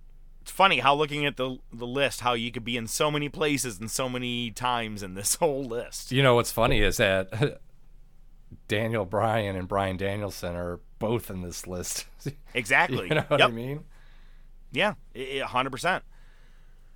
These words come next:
Speaker 1: Um, one of my favorite matches from the, the TakeOver weekend, I actually put it up there as my favorite, I think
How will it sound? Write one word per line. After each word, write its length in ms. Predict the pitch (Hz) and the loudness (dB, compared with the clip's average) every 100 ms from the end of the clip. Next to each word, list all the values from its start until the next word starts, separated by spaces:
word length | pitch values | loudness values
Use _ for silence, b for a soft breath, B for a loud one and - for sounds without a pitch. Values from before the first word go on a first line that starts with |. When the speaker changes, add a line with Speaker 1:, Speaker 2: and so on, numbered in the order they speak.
| - - | -20 -6
Speaker 1:
Um, 720 | 117 117 117 120 120 117 71 - - - | 0 2 2 0 -4 -6 -10 -16 -20 -20
one 260 | - 123 190 | -12 2 6
of 60 | 175 | 8
my 100 | 147 | 8
favorite 300 | 156 135 123 | 6 4 4
matches 420 | 120 117 123 107 | 2 2 -2 -6
from 440 | - 110 104 104 - - | -6 -6 -6 -10 -14 -14
the, 260 | 110 107 104 | -6 -6 -6
the 100 | 110 | -8
TakeOver 520 | 104 127 123 131 113 104 | -4 -2 0 0 -2 -4
weekend, 680 | 107 117 - 127 127 127 123 | -4 -4 -2 -2 -4 -8 -10
I 220 | 104 101 107 | -6 -4 -2
actually 300 | 104 - 110 | -4 -6 -8
put 180 | - 110 | -6 -4
it 80 | |
up 100 | 107 - | -6 -4
there 220 | 107 104 | -4 -4
as 220 | 98 92 | -6 -8
my 200 | 104 98 | -8 -8
favorite, 400 | - 113 104 107 | -6 -6 -4 -6
I 80 | 95 | -8
think 360 | - 107 92 | -10 -12 -12